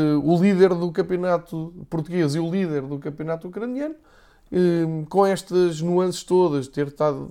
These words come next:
estado parado, ter, eh, se calhar uma falta de competitividade na Ucrânia, a equipa, eh, de Luís Castro mudou sete jogadores na, na última jornada, ou na jornada de regresso do campeonato,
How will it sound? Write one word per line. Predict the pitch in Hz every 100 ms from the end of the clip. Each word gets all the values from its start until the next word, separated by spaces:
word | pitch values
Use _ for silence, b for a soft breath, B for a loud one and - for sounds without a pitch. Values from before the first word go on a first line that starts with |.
| -
estado | 135 - 143
parado, | 135 175 180 180 180 156 135
ter, | 131 143 - B B B -
eh, | 135 131 127 120 117 113 110 110 - - - - - - _
se | -
calhar | 151 147
uma | 160
falta | 156 165 151
de |
competitividade | 147 156 156 143 151 151 160 147 - B _
na | 147
Ucrânia, | 151 143 160 143
a | 139 131
equipa, | 127 127 147 147 135 135 B _
eh, | - 135 135 127 131 127 127 120 117
de | 120
Luís | 147 143 135
Castro | - 151 151
mudou | 147 143 156
sete | 151 147 -
jogadores | 143 147 143 127
na, | 135 131
na | 127 135
última | 135 131 135 127 127 123 B B B
jornada, | 127 117 135 131 143 123 113
ou | 113 104 101 101
na | 101 120
jornada | 113 123 127 135 127 123 B B -
de | 127
regresso | 131 139 143 147
do |
campeonato, | 139 135 151 151 -